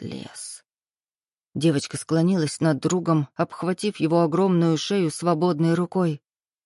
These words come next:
"Позволь мне сделать это для тебя. Только представь, у нас будет вечность. Мы уйдём глубоко в чащу, и нас никто не найдёт". "Я не хочу жить вечно.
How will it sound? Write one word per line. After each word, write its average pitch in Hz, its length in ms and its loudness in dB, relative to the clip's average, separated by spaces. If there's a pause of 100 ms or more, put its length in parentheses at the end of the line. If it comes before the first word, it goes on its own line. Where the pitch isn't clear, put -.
(720)
"Позволь 214 560 2
мне 196 240 4
сделать 202 520 0
это 208 180 0
для 196 160 0
тебя. 214 400 0 (480)
Только 208 300 2
представь, - 680 -4
у 220 80 6
нас 226 200 6
будет 220 340 0
вечность. 214 640 -2 (460)
Мы 196 180 8
уйдём 196 400 6
глубоко 202 400 2
в - 80 -8
чащу, 226 540 -2
и 226 80 4
нас 233 240 4
никто 240 380 2
не 233 120 6
найдёт". 233 560 2 (1040)
"Я 185 300 -4
не 143 160 -4
хочу - 520 -10
жить - 460 -12
вечно. - 480 -10